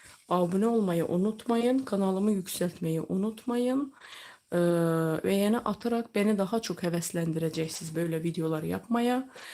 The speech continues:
Ve en önemli şey, e, bakım size uydu mu, uymadı mı diye bana, e,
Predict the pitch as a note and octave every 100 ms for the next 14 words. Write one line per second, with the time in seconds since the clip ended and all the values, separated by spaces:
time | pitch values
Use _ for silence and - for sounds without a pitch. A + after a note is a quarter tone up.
0 | - - - - - C4 B3+ G3+ E3+ E3
1 | E3 - A3+ C#4 - - - _ _ -
2 | F3 E3+ E3 G3+ - C4+ C4 G#3+ A3+ G#3+
3 | G#3+ G#3+ B3+ A3 F#3 A#3+ A#3 G3+ G3 F#3
4 | F#3 E3+ - G3 G#3 C4+ D#4+ - - _
5 | F#3+ G3 A3+ C4 - E3+